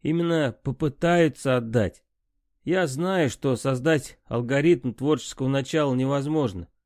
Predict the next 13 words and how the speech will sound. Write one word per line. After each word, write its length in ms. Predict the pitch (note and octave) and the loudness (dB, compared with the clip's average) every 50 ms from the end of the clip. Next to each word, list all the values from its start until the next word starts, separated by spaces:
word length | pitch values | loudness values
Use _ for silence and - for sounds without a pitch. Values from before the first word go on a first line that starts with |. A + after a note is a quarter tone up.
| _ _ _ _ _ _ _ _ | _ _ _ _ _ _ _ _
Это 320 | - A#2 A#2 - A#2 A2 | -4 -4 -4 -2 -2 -4
всегда 480 | F#2+ - - B2+ A#2 A#2+ A#2 C3+ C3 B2 | -4 -4 -4 -6 -4 -2 0 2 2 2
будет 480 | A2 A#2+ A#2 A#2 B2 A#2 A2+ A2+ - A2 | 0 -2 -2 -2 0 0 0 -2 -2 -2
лишь 540 | A#2 B2 A2+ F#2+ - - - - - - _ - | 0 0 0 -2 -4 -10 -16 -18 -20 -12 _ -2
перебор 540 | B2 A#2 B2+ B2 A#2 C3 D3+ C#3+ A#2+ G2 | 0 2 2 2 2 2 2 4 2 2
уже 360 | G2+ G#2+ G#2 G2+ A#2 B2 A#2 A2 | 0 -4 -6 -2 0 0 0 0
известных 540 | G2+ G#2+ A#2 B2 A#2 G#2+ - A#2+ G#2+ - | 0 0 -2 -2 -2 -2 -4 -8 -6 -4
методик, 560 | A#2 A#2+ A#2 - D#3 D#3+ D#3+ C3 G#2+ G2 _ _ _ _ _ _ _ _ _ _ | -4 -4 -2 2 2 2 2 2 0 -4 _ _ _ _ _ _ _ _ _ _
даже 380 | - C3 D3 D#3+ D#3 B2 B2 C#3+ | -6 -4 -2 -2 -2 -2 -4 -4
если 400 | D3 D#3+ D#3+ C#3+ B2 - B2+ C3 | -4 -2 -2 -2 -2 -2 -2 0
их 320 | C3 C3 C3 C3 A#2 G#2+ | 2 2 2 2 0 0
будут 380 | A2 A#2+ C3+ C3 A#2 A#2 - - | -2 0 0 0 0 0 -2 -2
миллиарды, 680 | B2+ B2+ B2+ C3 C#3 D3+ D#3 C#3+ B2 A2 F2+ F2+ - | -2 0 2 2 4 4 4 4 4 0 -2 -6 -8